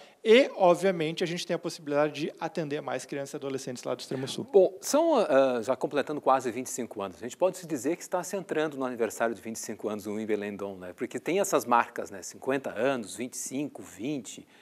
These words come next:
Speaker 2: geralmente é cinco em cinco, trinta e cinco, trinta, então. E o Wimbledon tá indo com um projeto aí que é vinte e cinco anos.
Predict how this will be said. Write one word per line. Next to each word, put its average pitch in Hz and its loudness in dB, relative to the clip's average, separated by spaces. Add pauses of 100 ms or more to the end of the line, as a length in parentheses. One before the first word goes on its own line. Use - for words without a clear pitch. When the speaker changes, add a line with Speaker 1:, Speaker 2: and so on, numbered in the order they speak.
Speaker 2:
geralmente 160 -8
é 160 -8
cinco - -10
em 147 -10
cinco, - -12
trinta 123 -8
e 85 -14
cinco, 127 -14
trinta, 120 -12
então. - -14 (260)
E 135 0
o 156 6
Wimbledon 190 4
tá 156 -10
indo 156 -12
com 156 -10
um 156 -8
projeto 120 -4
aí 117 -8
que 120 -12
é 117 -10
vinte 117 -12
e - -16
cinco 120 -8
anos. 85 -18